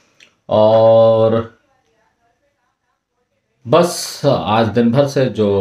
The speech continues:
सबक मिला, वो सबक की अगर हम बात करें तो ये सबक मिला कि कभी-कभी हम जो सोचते हैं वैसा नहीं होता है।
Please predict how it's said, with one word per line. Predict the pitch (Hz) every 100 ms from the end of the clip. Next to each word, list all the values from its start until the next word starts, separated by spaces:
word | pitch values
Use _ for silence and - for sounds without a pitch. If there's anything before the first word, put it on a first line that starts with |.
| 98 92 - _ _ _ _ -
सबक | 107 151 165
मिला, | 156 151 156
वो | 156 120
सबक | - 90 92
की | 98
अगर | 90 92
हम | 92 92
बात | 87 92 139 -
करें | 127 - - _ _ _ _ _ _ _ -
तो | 101
ये | 117
सबक | 120 127 143
मिला | 131 143
कि | 160 151 -
कभी-कभी | 113 110 165 131 110 123
हम | 131 107
जो | 107
सोचते | - 104 104 -
हैं | 120 117
वैसा | 95 - 95
नहीं | 92 147
होता | 135 135 120
है। | 131